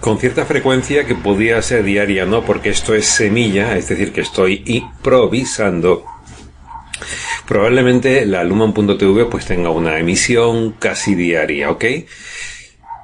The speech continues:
Eh, se inaugura ahora mismo todo, ¿m? El pack completo. Luman punto t v. Volvemos a la Luman Radio News, ¿ok?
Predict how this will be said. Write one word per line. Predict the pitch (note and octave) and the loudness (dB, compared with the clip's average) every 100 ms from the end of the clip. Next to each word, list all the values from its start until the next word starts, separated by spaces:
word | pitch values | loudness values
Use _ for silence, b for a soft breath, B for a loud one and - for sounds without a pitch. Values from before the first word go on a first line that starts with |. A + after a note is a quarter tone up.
| - _ | -20 _
Eh, | - G2 G2+ - - | -6 -2 -2 -4 -8
se | - - A#2+ | -6 -2 0
inaugura | A#2 A2+ D3+ D#3 | 2 2 2 2
ahora | C#3 | 2
mismo | B2+ D3+ D3+ E3+ E3+ - | 2 0 0 2 2 0
todo, | C3 F#2+ D#2+ - _ | 0 0 -2 -6 _
¿m? | A#2+ D3 | -6 -2
El | G2 | -2
pack | - A2+ | -2 -2
completo. | A#2 G2 F#2+ E2 D2 C2 - - - - - - - - - - G#2 | -2 0 0 0 -2 -6 -8 -12 -14 -12 -12 -12 -12 -12 -12 -8 0
Luman | B2 F3+ D#3 | 2 2 2
punto | D#3 E3 F3+ | 2 2 4
t | A2+ | 4
v. | A2+ G2+ E2+ D#2 - - - - - E2+ | 4 4 2 0 -6 -16 -16 -16 -8 0
Volvemos | F2 G2+ C3 C3 | 2 4 2 2
a | C3+ | 2
la | A#2+ G#2+ | 2 2
Luman | G#2+ A#2+ C3 C#3 C#3+ | 2 2 2 0 0
Radio | A#2 A2+ A#2 A#2+ | 2 2 2 2
News, | C#3 F3+ A#2 F2+ - - | 4 4 2 0 -6 -6
¿ok? | F2 | -2